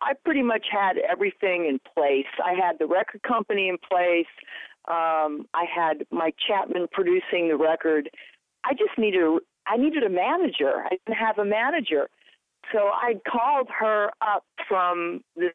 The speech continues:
Long Beach, um, oyster bar. <laughs> I remember sitting at the oyster bar doing oyster shots with, uh, drinking Bloody Marys. And I called her up and I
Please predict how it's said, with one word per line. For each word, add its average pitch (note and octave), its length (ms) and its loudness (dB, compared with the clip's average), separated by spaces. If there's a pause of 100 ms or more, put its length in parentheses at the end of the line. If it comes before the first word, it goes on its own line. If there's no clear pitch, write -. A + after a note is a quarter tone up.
Long F#3+ 420 0
Beach, F3 300 -2 (520)
um, D3 480 -2 (840)
oyster A3 420 0
bar. C#3+ 520 0 (380)
<laughs> - 360 -6
I F#3 60 0
remember G3+ 460 2 (140)
sitting A#3 200 2
at A#3 100 0
the - 60 2
oyster G3 360 2
bar D#3+ 260 2
doing F3 320 2
oyster E3 440 0 (120)
shots D3+ 360 2 (580)
with, E3+ 220 2 (180)
uh, D3+ 360 2 (300)
drinking F#3+ 360 0
Bloody F3 280 2
Marys. E3 540 2 (420)
And G#3 160 0
I A3 80 2
called C#4 360 0
her B3 120 2
up B3 200 0
and A#3+ 100 0
I B3 80 2